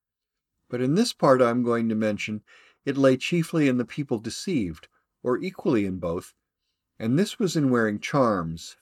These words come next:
philters, exorcisms, amulets, and I know not what preparations,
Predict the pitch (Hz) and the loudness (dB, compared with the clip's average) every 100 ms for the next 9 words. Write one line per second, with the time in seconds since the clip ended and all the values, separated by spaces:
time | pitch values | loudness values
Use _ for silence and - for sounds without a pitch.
0 | - 147 120 95 80 82 104 110 - 95 | -2 -2 -2 -4 -8 -6 -8 -8 -8 -8
1 | - 87 82 76 82 80 110 113 110 85 | -6 -8 -8 -10 -10 -12 -8 -6 -4 -6
2 | 80 - 104 104 117 127 135 123 101 110 | -8 -10 -10 -6 -2 -2 -2 -4 -6 -8
3 | - - 98 95 82 82 - 73 78 | -8 -10 -8 -6 -6 -8 -10 -14 -16